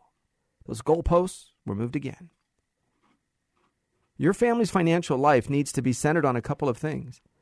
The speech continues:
And it's creating and building, ready for this, your family's future, not anybody else's. You can't have it to where many people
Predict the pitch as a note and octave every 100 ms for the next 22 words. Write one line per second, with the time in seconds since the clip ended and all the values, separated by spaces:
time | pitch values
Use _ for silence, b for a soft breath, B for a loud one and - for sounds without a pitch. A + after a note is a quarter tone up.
0 | _ _ - C3+ C3+ - - - D3 D3+
1 | G3 D#3+ C3 A2+ B2+ D3+ C#3+ - C3 -
2 | _ _ _ _ - A#2+ C#3+ D#3+ F#3+ -
3 | _ _ _ _ _ _ _ C3 A#2+ D3+
4 | F3 - D3+ D3 D3 - F3+ G#3 G#2 A2+
5 | F#3+ G3+ G3 F3+ F3 F3+ A3+ - - -
6 | _ _ _ _ _ _ _ _ _ -
7 | C3 - F3+ G3 D3 G3+ G3+ A#2 F3 _
8 | _ _ _ _ - D#3 D3+ C#3+ C#3 E3+
9 | F3 - - - - F#3+ F3 D3